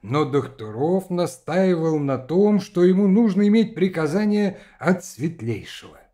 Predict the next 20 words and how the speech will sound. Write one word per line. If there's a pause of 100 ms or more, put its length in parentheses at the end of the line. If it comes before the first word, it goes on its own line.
(640)
Решено
было (340)
послать
донесение
в
штаб. (960)
Для
этого (200)
избран
толковый
офицер (360)
Болховитинов, (520)
который,
кроме
письменного
донесения, (180)
должен
был
на
словах